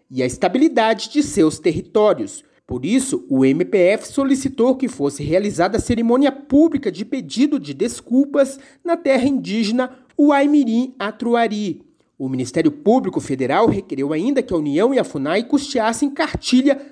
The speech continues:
acerca da história desse povo. Outro pedido era para que os povos indígenas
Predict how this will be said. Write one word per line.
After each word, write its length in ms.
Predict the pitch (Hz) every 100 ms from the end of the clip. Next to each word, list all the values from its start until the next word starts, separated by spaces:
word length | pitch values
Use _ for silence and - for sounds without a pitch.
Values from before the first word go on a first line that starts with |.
| _
acerca 580 | 320 - 277 262 - 269
da 100 | 285
história 460 | 294 - 208 214
desse 300 | 214 220 220
povo. 640 | - 240 233 202 127 110 - _ _ _ _
Outro 300 | 311 302 -
pedido 560 | 143 135 220 226 131 - -
era 240 | 285 240
para 220 | - 147
que 120 | 127 147
os 140 | -
povos 380 | - 131 131 147
indígenas 760 | 220 - 226 247 269 269 -